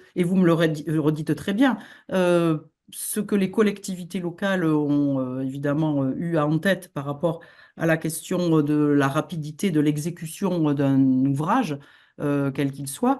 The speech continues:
Moi, ce que je vous pose comme question, elle est très précise, c'est est-ce qu'il y a eu de la part de l'État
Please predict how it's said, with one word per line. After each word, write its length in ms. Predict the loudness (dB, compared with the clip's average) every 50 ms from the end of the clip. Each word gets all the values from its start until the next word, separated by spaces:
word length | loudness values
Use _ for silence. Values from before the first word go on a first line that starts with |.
| -4 -16 -20 -12 -6
Moi, 100 | -4 -4
ce 120 | -4 -4 -2
que 100 | -2 -2
je 120 | 0 0
vous 280 | -2 -2 -2 -2 -4 -2
pose 180 | -2 -4 -2
comme 220 | 0 0 2 2 2
question, 500 | 2 0 0 0 -2 -2 -2 0 0 0
elle 100 | 2 0
est 60 | 0
très 180 | -2 -4 -6 -6
précise, 520 | -6 -6 -6 -4 0 2 2 2 2 0
c'est 260 | -2 -2 -2 -4 -2
est-ce 220 | -4 -6 -6 -8 -10
qu'il 140 | -8 -4
y 80 | 0 0
a 40 | 2
eu 120 | 2 2 2
de 100 | 2 2
la 160 | 4 2 2
part 280 | 0 -2 -4 -2 -2
de 60 | -2 0
l'État 460 | 0 0 -2 -2 -2 0 0 -2